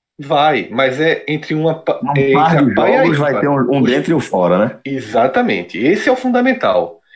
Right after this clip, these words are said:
Speaker 1: Em nenhum momento vai ter uma distorção nesse par de jogos. Então,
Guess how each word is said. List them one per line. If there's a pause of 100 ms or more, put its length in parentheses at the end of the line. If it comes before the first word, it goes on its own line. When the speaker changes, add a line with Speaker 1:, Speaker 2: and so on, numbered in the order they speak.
(100)
Speaker 1:
Em
nenhum
momento
vai
ter
uma
distorção (240)
nesse
par
de
jogos. (260)
Então,